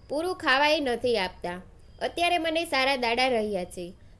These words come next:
મારો ખોળો ભરાવનાર પણ કોઈ નથી." આટલું કહેતામાં નાની વહુની આંખોમાં જળજળિયા આવ્યા.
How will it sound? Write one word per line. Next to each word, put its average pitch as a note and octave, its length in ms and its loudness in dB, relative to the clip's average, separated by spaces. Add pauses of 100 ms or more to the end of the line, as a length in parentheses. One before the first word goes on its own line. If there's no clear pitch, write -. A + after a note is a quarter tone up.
મારો C4+ 260 2
ખોળો C#4+ 320 4
ભરાવનાર C#4+ 600 2
પણ D#4 160 -2
કોઈ C4 260 4
નથી." G3 440 -6 (380)
આટલું E4 340 0
કહેતામાં D#4+ 500 0
નાની C4+ 300 0
વહુની D4+ 400 2
આંખોમાં C#4 540 0
જળજળિયા A3+ 500 2
આવ્યા. F3 420 -4